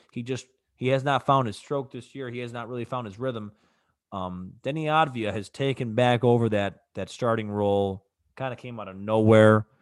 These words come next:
Scott Brooks just rolled with it, ran with it. He just is, uh, he's keeping him in, in the starting. Um,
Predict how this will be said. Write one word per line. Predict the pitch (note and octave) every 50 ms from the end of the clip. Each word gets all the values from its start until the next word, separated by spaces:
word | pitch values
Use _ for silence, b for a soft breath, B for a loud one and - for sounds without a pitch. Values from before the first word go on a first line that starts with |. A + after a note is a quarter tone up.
| _ _ _ _
Scott | - - - B2 A#2 A2+ G#2+
Brooks | - A2+ A2 G#2 -
just | - G2 F#2 - _ _
rolled | A#2 A2+ A2 A2+ A2 G#2
with | A2 G#2
it, | G#2 G2+
ran | D2+ F#2+ G2+ G#2 G#2 G#2
with | G#2 G#2 G2+
it. | G#2 F#2+ - b b b b b _
He | - F#2+ F#2+
just | F#2+ G2+ F#2 - -
is, | G2 F2 - -
uh, | F#2 F2+
he's | F2 F2+ F2+ -
keeping | _ - B2+ A#2+ - - A#2 A2+ A2 G#2+
him | G#2+ G#2 G#2+ G#2+ F#2+ - _ _ _ _
in, | G#2 G#2 G2+ G2+ -
in | - G#2+
the | G#2+ A2+
starting. | - - A#2 G#2+ G#2+ G#2 G#2 G2+ G2 - -
Um, | G2+ F#2+ F#2 F2+ F2+ F#2 F#2+